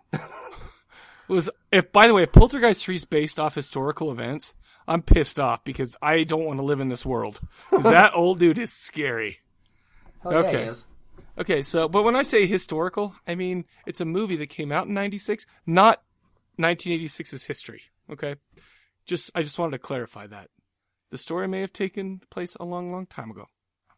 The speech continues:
Speaker 2: No, number two, it was directed by the same guy who directed such classics like Tommy from nineteen seventy-five, Altered States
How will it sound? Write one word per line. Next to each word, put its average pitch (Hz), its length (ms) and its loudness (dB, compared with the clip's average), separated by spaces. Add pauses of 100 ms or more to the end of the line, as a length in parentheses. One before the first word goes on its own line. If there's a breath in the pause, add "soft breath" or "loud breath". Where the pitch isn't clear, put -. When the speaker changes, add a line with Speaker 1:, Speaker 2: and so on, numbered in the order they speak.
(840 loud breath)
Speaker 2:
No, 226 240 4
number 233 220 6
two, - 260 -2 (300 soft breath)
it 190 100 2
was 180 140 0
directed 196 460 -4
by 196 140 4
the 185 80 -2
same 202 280 -2
guy 175 240 2
who 170 140 -2
directed 165 500 -4
such - 340 -4
classics 226 520 0
like 143 200 -6
Tommy 185 420 2
from 139 180 -8
nineteen 165 380 -6
seventy-five, 165 760 -8
Altered 175 400 -2
States - 480 -4